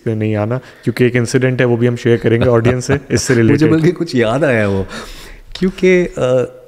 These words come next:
Speaker 2: मैं अभी तक भी ना बहुत ज़्यादा कोई, अ,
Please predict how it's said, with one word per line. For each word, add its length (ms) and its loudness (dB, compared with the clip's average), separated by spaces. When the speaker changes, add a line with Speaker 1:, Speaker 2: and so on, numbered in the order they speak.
Speaker 2:
मैं 580 2
अभी 280 2
तक 160 0
भी 260 -2
ना 160 -4
बहुत 560 -4
ज़्यादा 340 2
कोई, 460 0
अ, 300 0